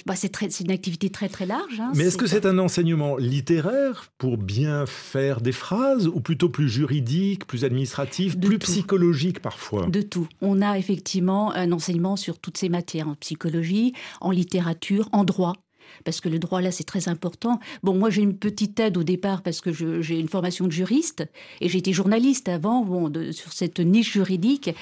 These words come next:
Speaker 1: Et ça, c'est une aide très, très précieuse parce que, euh, bah oui, la, quand on parle d'administration, c'est quand même du droit. C'est du droit, effectivement.
Speaker 2: Alors, vous avez fait un livre de cette, euh,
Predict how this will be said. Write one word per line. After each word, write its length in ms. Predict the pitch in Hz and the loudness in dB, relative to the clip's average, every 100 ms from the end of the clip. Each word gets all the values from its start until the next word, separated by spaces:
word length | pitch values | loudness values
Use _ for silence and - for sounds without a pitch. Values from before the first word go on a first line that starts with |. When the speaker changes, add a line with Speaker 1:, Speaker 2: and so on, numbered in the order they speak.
| - - | -16 -10
Speaker 1:
Et 120 | - 185 | -4 0
ça, 180 | 226 | 0
c'est 240 | 214 185 190 | 0 -2 0
une 120 | 180 | 2
aide 180 | 208 196 | 2 0
très, 160 | - | -4
très 220 | 208 196 180 | -2 -4 -4
précieuse 480 | 175 175 269 311 | -4 -2 0 0
parce 180 | 180 160 | 0 -4
que, 180 | - 175 - - - | -4 -6 -6 -16 -6
euh, 260 | 170 170 160 | -4 -4 -4
bah 140 | 185 202 | -4 2
oui, 140 | 269 | 2
la, 120 | 220 | 2
quand 220 | - - 190 | -2 -2 0
on 80 | |
parle 220 | 185 202 185 | 2 0 2
d'administration, 580 | 175 175 - 170 - | 2 0 -2 -4 -2
c'est 140 | 269 190 | -2 -2
quand 140 | 180 | -2
même 180 | 175 220 | 0 2
du 100 | 214 | 0
droit. 320 | 185 156 170 _ _ | -2 -4 -8 _ _
C'est 160 | - | -4
du 120 | 175 175 | -2 0
droit, 340 | 156 156 - _ - | -2 -6 -8 _ -6
effectivement. 540 | 170 175 165 170 156 175 - | -2 -2 -2 -2 -2 -4 -4
Speaker 2:
Alors, 200 | 156 180 | 2 2
vous 140 | 160 170 | 4 4
avez 160 | 175 | 2
fait 160 | 147 185 | 2 0
un 120 | 139 | 2
livre 380 | 120 156 143 101 | 2 2 2 0
de 80 | 95 | -4
cette, 420 | - 95 - - | -2 -4 -4 -2
euh, 280 | 92 82 | 0 0